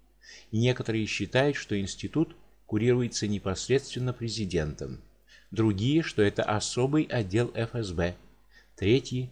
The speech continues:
что всем здесь заправляет военщина. Четвёртые,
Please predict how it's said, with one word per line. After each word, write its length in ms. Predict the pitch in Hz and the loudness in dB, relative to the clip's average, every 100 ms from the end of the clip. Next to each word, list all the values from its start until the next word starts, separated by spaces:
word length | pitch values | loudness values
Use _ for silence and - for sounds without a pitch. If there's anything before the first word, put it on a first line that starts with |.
| - | -12
что 280 | - - - | -6 -2 -2
всем 340 | - 165 185 | 2 2 4
здесь 320 | 156 160 156 - | 2 2 0 -8
заправляет 800 | 87 101 85 82 82 113 113 - - | -2 -2 0 0 2 0 -2 -8 -4
военщина. 800 | 92 90 92 80 - - 58 - - _ _ _ _ | -2 0 -2 -2 -4 -10 -12 -16 -20 _ _ _ _
Четвёртые, 920 | - 90 85 104 151 - 76 60 | -6 -4 0 2 2 -2 -4 -6